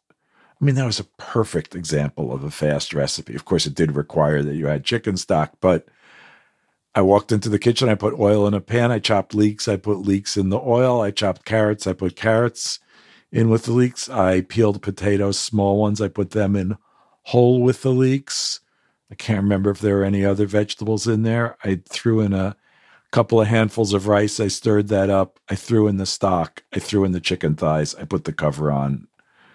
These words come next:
more or less walked away for a half an hour. Oh, I made delicata squash in another pan while that was happening. So that's what we had, chicken stew, salad, delicata squash. It was really, we kept saying it was like the flavor.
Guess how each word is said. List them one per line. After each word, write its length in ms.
more 220
or 60
less 240
walked 320
away 240
for 200
a 40
half 300
an 80
hour. 500
Oh, 160
I 60
made 240
delicata 500
squash 460
in 100
another 340
pan 420
while 200
that 100
was 140
happening. 400
So 180
that's 240
what 60
we 100
had, 260
chicken 300
stew, 340
salad, 520
delicata 540
squash. 540
It 80
was 200
really, 340
we 100
kept 300
saying 300
it 20
was 140
like 320
the 160
flavor. 680